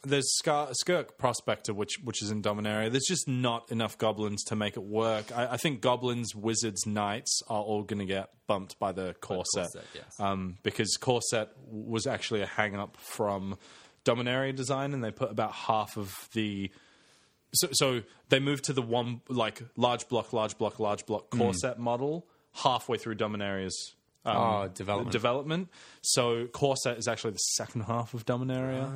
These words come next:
Speaker 2: Right.
Speaker 1: Um, so there's gonna be more goblins, more knights, more wizards in core
Speaker 3: Oh,
Speaker 1: set,
Speaker 3: good, good.
Speaker 1: and that will seed enough goblins for
Speaker 3: Goblins,
Speaker 1: standard.
Speaker 3: yeah.
Speaker 2: If you
Speaker 1: Yeah.
Speaker 2: really wanna play mono red aristocrats with, uh, with goblins,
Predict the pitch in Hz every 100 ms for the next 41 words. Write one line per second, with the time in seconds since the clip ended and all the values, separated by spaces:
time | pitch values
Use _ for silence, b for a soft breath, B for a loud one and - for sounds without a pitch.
0 | 127 101 - B B - 110 110 107 110
1 | - - 117 110 104 120 107 110 120 120
2 | 113 110 104 107 107 104 107 110 98 110
3 | 120 120 113 - 104 - 120 113 110 139
4 | 95 - B B B 123 123 113 110 107
5 | 98 98 - - 104 95 95 - 95 90
6 | 90 - 95 110 92 92 92 98 B -
7 | 135 135 156 165 135 113 123 113 110 104
8 | 104 98 101 - 110 95 - - 92 -
9 | - - - 90 92 92 92 101 - 104
10 | 104 104 -